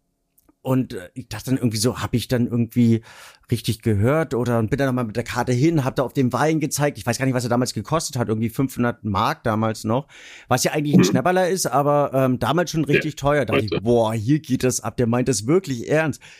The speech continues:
Speaker 1: Wein geholt, lief alles super, er hat den Weißwein getrunken, währenddessen wollte ich den Wein vor ihm auf dem Gerätdonk-, äh, de-, äh, dekantieren.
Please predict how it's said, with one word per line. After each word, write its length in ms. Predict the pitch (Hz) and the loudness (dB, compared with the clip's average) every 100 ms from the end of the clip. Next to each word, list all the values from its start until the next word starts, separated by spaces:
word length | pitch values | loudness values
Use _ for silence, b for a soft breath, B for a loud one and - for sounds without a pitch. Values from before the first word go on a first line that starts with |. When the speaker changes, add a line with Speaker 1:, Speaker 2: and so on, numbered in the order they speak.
| b b | b b
Speaker 1:
Wein 320 | - 110 180 175 | -2 0 0 0
geholt, 340 | 165 180 143 | 0 0 2
lief 140 | 143 | -2
alles 340 | - 143 143 120 | 0 2 2 0
super, 280 | 185 190 160 | -6 -2 -2
er 40 | |
hat 80 | 151 | 0
den 120 | 135 | 0
Weißwein 280 | 139 156 160 | 0 0 -2
getrunken, 380 | 156 151 139 131 | -2 -6 -10 -2
währenddessen 400 | 135 127 139 135 | 0 0 -2 0
wollte 140 | 139 | 0
ich 40 | 135 | 0
den 180 | 131 123 | -2 2
Wein 240 | 131 135 B B B B _ | 2 0 B B B B _
vor 220 | 143 165 | 0 0
ihm 240 | 127 156 151 | 0 -2 0
auf 140 | 127 | 0
dem 80 | 135 | -2
Gerätdonk-, 440 | 123 147 143 139 | 0 0 0 -2
äh, 240 | 127 123 123 - _ | 0 0 0 -6 _
de-, 420 | 113 120 92 117 117 | 0 0 2 0 0
äh, 40 | |
dekantieren. 560 | 98 123 123 107 135 | 0 0 0 0 0